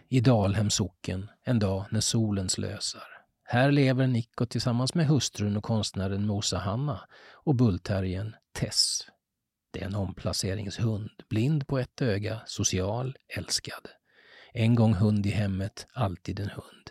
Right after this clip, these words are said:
Det är så jävligt tufft när man förlorar en hund så. Efter den förra tog vi en till. Utanför smedjan ryker det från en bädd av stenkol. Där inne i mörkret brinner en gasoldriven Ersa.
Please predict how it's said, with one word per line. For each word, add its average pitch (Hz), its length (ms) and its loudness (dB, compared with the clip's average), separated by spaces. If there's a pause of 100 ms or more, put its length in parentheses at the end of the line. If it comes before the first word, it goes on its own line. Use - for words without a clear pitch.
Det 117 100 -4
är 113 40 2
så 127 160 2
jävligt 120 760 4
tufft - 400 0
när 120 100 2
man 113 160 0
förlorar 120 500 2
en 98 160 0
hund 98 360 -2
så. - 140 -10 (160)
Efter 135 320 4
den 120 120 6
förra 110 460 4 (220)
tog 104 200 4
vi 104 120 6
en 85 180 0
till. 101 300 -4 (640)
Utanför 104 480 0
smedjan 104 640 2
ryker 101 380 0
det 101 100 0
från 101 200 0
en 101 120 2
bädd 101 280 0
av 98 80 0
stenkol. 117 880 -4 (540)
Där 104 200 2
inne 110 240 4
i 113 40 4
mörkret 101 540 -2
brinner 92 340 0
en 92 120 -4
gasoldriven 98 880 -2
Ersa. - 400 -6